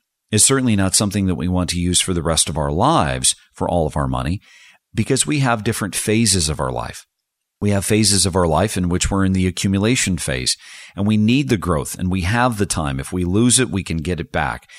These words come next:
We can use dollar cost averaging, and we can buy stocks at low prices. All of those things can be wonderful, advantageous benefits to us. But if we chase the sunrise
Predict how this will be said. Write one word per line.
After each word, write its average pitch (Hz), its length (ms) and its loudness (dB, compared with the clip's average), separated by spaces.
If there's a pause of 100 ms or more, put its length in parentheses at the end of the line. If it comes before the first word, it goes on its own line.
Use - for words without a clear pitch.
(240)
We 101 120 0
can 92 200 0
use 95 280 2
dollar 92 300 2
cost 90 380 2
averaging, 90 500 0
and 71 100 -4
we 80 80 -4
can 78 220 -4
buy 82 240 2
stocks 80 460 0
at - 80 -10
low 82 180 -2
prices. 95 560 0 (400)
All 160 300 4
of 123 100 -2
those 101 240 2
things 92 260 0
can 85 200 0
be 82 120 -2
wonderful, 90 1000 0 (680)
advantageous 95 960 0
benefits 85 680 0
to 55 160 -4
us. - 240 -4 (920)
But 87 400 -2 (480)
if 107 180 -2
we 104 300 0 (300)
chase - 720 2 (540)
the 85 100 -2
sunrise 82 800 2